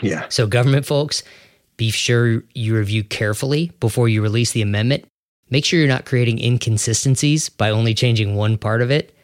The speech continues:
Speaker 2: I can't tell you how many times I've seen amendment come out, and shortly thereafter, there's another amendment to amend the amendment to fix the inconsistencies that an industry
Speaker 1: <laughs>
Speaker 2: found once it was
Speaker 1: Raising my
Speaker 2: released.
Speaker 1: hand.
Speaker 2: Yeah, I probably did that too.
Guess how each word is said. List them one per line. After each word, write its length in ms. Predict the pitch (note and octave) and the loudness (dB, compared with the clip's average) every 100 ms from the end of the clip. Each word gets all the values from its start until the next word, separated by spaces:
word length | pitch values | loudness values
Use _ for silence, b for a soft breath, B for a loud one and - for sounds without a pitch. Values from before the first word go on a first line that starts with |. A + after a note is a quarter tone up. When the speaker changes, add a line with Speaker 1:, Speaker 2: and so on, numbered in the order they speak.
| _ | _
Speaker 2:
I 40 | A#2+ | -6
can't 200 | C#3+ C3 | -6 -4
tell 160 | C3+ | -4
you 120 | B2 | -2
how 360 | A#2 - - D3+ | -4 -6 -6 0
many 220 | D#3 C#3 | 2 2
times 500 | C3 B2+ C3+ D#3+ - b b b b | 2 2 2 0 -2 b b b b
I've 140 | G2+ G#2 | -6 -2
seen 220 | B2+ A#2 | 0 2
amendment 460 | A2 G#2+ A#2 C3+ - _ - | 2 2 2 0 -4 _ -4
come 160 | C3+ C3 | 0 0
out, 260 | C3+ - _ _ - | 0 -4 _ _ -2
and 280 | A2+ G#2+ G2+ | 0 2 0
shortly 320 | B2 A#2 A2+ | -2 0 2
thereafter, 440 | A2 G#2+ A2+ B2 | 2 2 0 -2
there's 180 | A2 G2 | -2 -2
another 400 | G2+ A2+ B2+ B2+ | 0 0 0 2
amendment 460 | A#2+ A2+ A#2 - - | 2 2 2 0 0
to 120 | A#2+ | 2
amend 300 | A2 A#2+ A#2 | 2 2 2
the 80 | G#2+ | 0
amendment 520 | G2+ A2 B2+ C#3+ - _ - | 0 0 0 -2 -8 _ -6
to 100 | G#2+ | -4
fix 340 | - A2+ - | -2 -4 -4
the 220 | - A2 | 0 0
inconsistencies 920 | G#2+ B2+ G#2 - A2 C3 B2 C3 B2+ | 2 0 0 -2 -2 0 0 2 2
that 140 | A#2+ A2+ | 2 0
an 80 | A#2+ | 0
industry 400 | C#3 C3+ B2+ - | -2 -2 -6 -8
Speaker 1:
<laughs> 0 | |
Speaker 2:
found 320 | A#2+ C3+ C#3 | -4 -4 -2
once 180 | B2 G#2+ | -2 0
it 40 | - | 0
was 100 | - | 0
Speaker 1:
Raising 120 | - | 0
my 60 | |
Speaker 2:
released. 240 | B2+ D#3 - | 0 -2 -2
Speaker 1:
hand. 140 | B B B | B B B
Speaker 2:
Yeah, 580 | C3+ C3+ C3+ C3+ B2+ B2+ | -2 0 2 0 0 -2
I 40 | A#2+ | -2
probably 260 | - G2+ | -6 -8
did 160 | G2 F#2+ | -10 -10
that 180 | F#2+ - | -12 -10
too. 220 | G2+ | -10